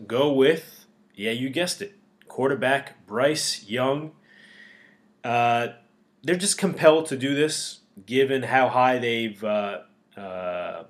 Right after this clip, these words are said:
you know, drafted and, and, and, and kind of the underwhelming, uh, performance of, of Davis Mills last year. Um, even though DeMeco Ryans is, uh, a defensive guy,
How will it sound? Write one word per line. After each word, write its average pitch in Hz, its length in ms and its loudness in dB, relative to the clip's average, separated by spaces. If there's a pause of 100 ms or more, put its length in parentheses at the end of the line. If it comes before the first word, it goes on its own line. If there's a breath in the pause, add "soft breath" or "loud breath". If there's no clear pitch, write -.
(360)
you 104 60 -12
know, 95 120 -10
drafted 120 720 -2
and, 92 260 -10
and, 101 220 -14
and, 101 220 -10
and 101 160 -12
kind 135 180 0
of 110 240 -6 (720 loud breath)
the 117 180 -12
underwhelming, 135 880 0
uh, 110 320 -2
performance 123 640 -8
of, 107 320 -8
of 113 180 -12
Davis 123 360 -6
Mills 131 640 -6
last 131 360 -4
year. 135 280 0
Um, 95 200 -10
even 127 260 -4
though 120 340 0
DeMeco 104 480 -6
Ryans 110 640 -2
is, 90 300 -16 (480 soft breath)
uh, 95 240 -6
a 95 80 -8
defensive 120 560 -6
guy, 104 480 -2